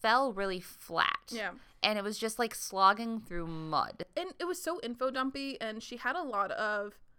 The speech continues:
Speaker 2: she had all
Speaker 1: Dialogue.
Speaker 2: these interesting, no, so, yeah, she had dialogue, but she had all these really interesting points that she did not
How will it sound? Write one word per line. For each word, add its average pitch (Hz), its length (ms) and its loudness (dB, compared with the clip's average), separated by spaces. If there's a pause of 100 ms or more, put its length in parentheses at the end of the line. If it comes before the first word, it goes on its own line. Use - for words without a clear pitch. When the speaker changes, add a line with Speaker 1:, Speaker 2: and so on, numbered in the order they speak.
(320)
Speaker 2:
she - 80 4
had 147 140 10
all 285 160 8
Speaker 1:
Dialogue. 359 240 6
Speaker 2:
these 294 80 -2
interesting, 302 480 -4
no, 320 180 4
so, 277 240 -4
yeah, 269 140 0
she 302 140 -8
had 254 60 -4
dialogue, 208 380 2 (260)
but 269 120 -10
she 359 60 -4
had 359 80 -4
all 294 180 4
these 320 180 -2
really 247 280 -4
interesting 240 440 -6
points 220 640 -8 (280)
that 247 220 0
she - 180 -8
did 240 160 -4
not 226 380 4